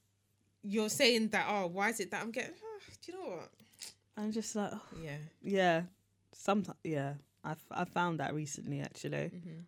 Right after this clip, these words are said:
Speaker 2: And I don't know what it is. I don't know if it's 'cause I get quite passionate about it, so
Speaker 1: Mm-hmm.
Speaker 2: people think maybe I'm triggered by certain things, but it's
Speaker 1: Yeah.
Speaker 2: probably just passion.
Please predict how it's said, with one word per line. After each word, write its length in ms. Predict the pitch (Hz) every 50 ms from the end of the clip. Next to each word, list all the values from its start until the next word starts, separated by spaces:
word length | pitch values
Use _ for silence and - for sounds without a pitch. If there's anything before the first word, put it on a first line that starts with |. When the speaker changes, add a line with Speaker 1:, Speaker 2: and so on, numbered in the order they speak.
| - _
Speaker 2:
And 120 | - 160 165
I 40 | 156
don't 120 | 170 175
know 80 | 165 160
what 140 | 151 143 139
it 80 | 147 -
is. 400 | - 156 147 143 147 - - - - -
I 40 | 175
don't 140 | 180 202 208
know 60 | 208
if 100 | 208 -
it's 100 | 185 -
'cause 140 | - 180 175
I 60 | 165
get 180 | 165 - - -
quite 180 | - 151 -
passionate 380 | - - 185 - - 165 143 123
about 340 | 123 - 135 139 139 - 139
it, 160 | 135 - -
so 80 | 202 170
Speaker 1:
Mm-hmm. 80 | 147 170
Speaker 2:
people 200 | 160 156 160 -
think 200 | - 170 156 -
maybe 240 | 160 160 156 156 147
I'm 160 | 151 151 156
triggered 420 | - - 170 160 - 135 139 139 - _ _ - - - - - - - - - _ _ -
by 120 | 156 151
certain 420 | 151 - 175 151 147 - 156 147 151
things, 400 | - 160 151 139 139 139 139 - -
but 120 | 131 143
it's 100 | 151 160
Speaker 1:
Yeah. 60 | 156 160
Speaker 2:
probably 440 | 165 190 175 165 160 160 156 147 139 - - - _ -
just 260 | - - - - -
passion. 460 | - 151 139 - - - 127 139 139